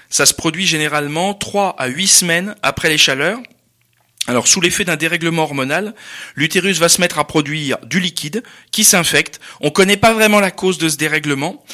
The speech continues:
On sait seulement qu'il touche plutôt les chiennes âgées. Et on sait aussi que les pilules et les injections contraceptives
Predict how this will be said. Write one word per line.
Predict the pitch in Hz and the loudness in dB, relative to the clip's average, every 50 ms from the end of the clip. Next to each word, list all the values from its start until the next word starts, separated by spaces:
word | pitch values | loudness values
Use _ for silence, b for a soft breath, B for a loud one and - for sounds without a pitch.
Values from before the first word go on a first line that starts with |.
| B B B B B B - | B B B B B B -2
On | 156 165 | 2 2
sait | - 233 226 | 4 4 4
seulement | - - 202 202 208 220 220 | 4 2 2 0 0 -4 -6
qu'il | - 170 165 | -8 -10 -10
touche | - 202 202 - - | -8 -6 -4 -4 -4
plutôt | - 185 - - 190 | -6 -8 -6 -6 -4
les | 185 165 | -2 0
chiennes | - - - 147 135 127 - - _ | 0 0 2 0 -2 -4 -6 -4 _
âgées. | 175 185 180 151 143 143 160 - B B B B B B B B B B | 0 0 0 0 -2 -4 -6 -8 B B B B B B B B B B
Et | - 170 180 | 2 4 4
on | 196 208 | 4 2
sait | - - 254 | 0 -2 -2
aussi | 233 196 - - - 147 143 - | -4 -4 -2 -2 -4 -4 -8 -10
que | - - | -4 -2
les | 165 165 190 | -2 -2 -2
pilules | - - 220 214 196 190 180 165 139 117 120 - _ - | -6 -4 -4 -2 -2 -2 -2 -2 -4 -8 -10 -14 _ -8
et | 123 | -4
les | 131 139 143 175 | -4 -2 0 0
injections | 208 202 190 180 - - 202 180 | 0 0 0 0 0 -2 -2 -2
contraceptives | - - - 214 208 - - 170 - - 135 - - - 165 170 175 170 | -6 -6 -4 -4 -4 -4 -2 -2 -2 -2 -4 -6 -10 -12 -10 -8 -8 -10